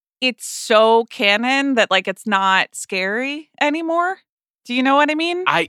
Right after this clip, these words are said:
Speaker 2: in general, I agree with you about that idea, but not The Exorcist. Maybe it's my Catholic upbringing.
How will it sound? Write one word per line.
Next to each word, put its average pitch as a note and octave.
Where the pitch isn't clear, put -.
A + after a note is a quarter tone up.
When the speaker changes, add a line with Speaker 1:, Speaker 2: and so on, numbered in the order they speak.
Speaker 2:
in F3
general, F#3
I E3
agree C3
with C3
you C#3+
about A#2+
that G#2+
idea, G#2+
but A#2
not B2
The A2+
Exorcist. -
Maybe C3
it's C#3+
my B2
Catholic B2
upbringing. B2+